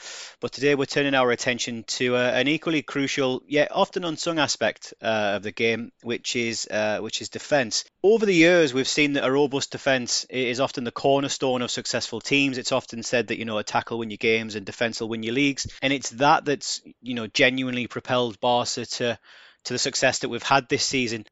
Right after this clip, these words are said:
And I think, you know, what we've seen this year is the ability to remain resilient under pressure, um, and to thwart attacks that in recent seasons, you know, would have been the difference between us taking a point instead of a, a loss, or more importantly this season, where we've been able to hold on and win games instead of taking a draw.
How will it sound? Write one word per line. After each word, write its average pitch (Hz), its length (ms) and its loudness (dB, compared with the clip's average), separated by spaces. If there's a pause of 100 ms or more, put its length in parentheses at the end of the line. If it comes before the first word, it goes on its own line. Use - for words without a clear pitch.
(120)
And 127 120 2
I 127 80 4
think, 135 380 -2
you 131 120 -6
know, 123 100 -4
what 135 180 0
we've 131 180 -2
seen 131 440 2
this 123 240 0
year 120 160 2
is 113 100 -6
the 120 140 -2
ability 123 380 -4
to 127 100 -6
remain 117 200 -4
resilient 120 460 -2
under 117 200 -8
pressure, 143 420 2 (460)
um, 127 260 6
and - 160 -8
to 123 100 -2
thwart 135 340 2
attacks 131 380 2
that 123 220 2
in 110 100 -4
recent 120 320 -2
seasons, 113 640 -4 (320)
you 123 140 -10
know, 113 100 -4
would 113 140 -4
have - 100 -4
been 123 120 -2
the 117 60 -4
difference 120 300 -6
between 117 260 -6
us 110 220 -8
taking 120 300 0
a 110 80 -6
point 131 260 2
instead 113 300 -4
of 107 80 -2
a, 110 200 0 (480)
a 117 80 -4
loss, 143 600 4
or 117 180 -2
more 120 220 0
importantly 117 380 -4
this 110 140 -6
season, 110 360 -4
where 110 160 -2
we've 110 160 -6
been 113 120 -6
able 107 200 -6
to - 80 -12
hold 117 260 -2
on 110 100 -4
and 107 120 -10
win 110 180 -6
games 104 320 -2
instead 101 300 -8
of 98 80 -10
taking 107 320 -8
a 104 80 -12
draw. 104 320 -4